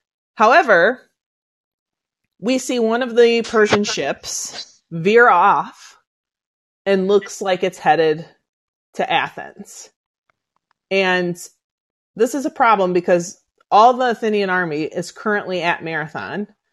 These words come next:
And if the Persians get to Athens and tell them, "Guess what? We won the war." The plan in Athens was,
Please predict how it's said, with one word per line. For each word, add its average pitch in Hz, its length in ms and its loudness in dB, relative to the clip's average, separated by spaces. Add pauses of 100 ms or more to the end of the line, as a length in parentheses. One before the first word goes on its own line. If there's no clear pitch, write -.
(480)
And 175 380 -2 (300)
if 190 240 -4
the 170 220 -2 (400)
Persians 269 520 0
get 220 240 0
to 185 140 -6
Athens 170 720 -6 (640)
and 185 160 -4
tell 226 280 0
them, 170 340 -2
"Guess - 360 0
what? 180 360 0 (420)
We 190 240 -2
won 185 260 -2
the 156 80 -4
war." 165 580 2 (680)
The 180 80 -6
plan 247 500 -4
in 226 100 -2
Athens 175 600 -2
was, 147 720 -2